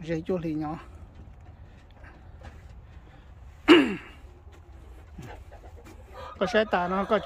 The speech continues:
chỉ nhớ nó lại cú nhiều lo hay cú. À. À, hay cho khó xa thì cú xa thì lửa thì cho Christmas lửa. Chứ có xa chỉ to đó, giờ thì có nhẹ tiền.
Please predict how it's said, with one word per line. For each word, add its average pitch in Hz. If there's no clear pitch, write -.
chỉ 180
nhớ 175
nó 190
lại 175
cú 170
nhiều 180
lo 185
hay 175
cú. 165
À. 175
À, 170
hay 170
cho 185
khó 175
xa 196
thì 175
cú 175
xa 190
thì 190
lửa 160
thì 190
cho 214
Christmas 175
lửa. 143
Chứ 185
có 175
xa 185
chỉ 160
to 196
đó, 196
giờ 165
thì 165
có 190
nhẹ 180
tiền. 185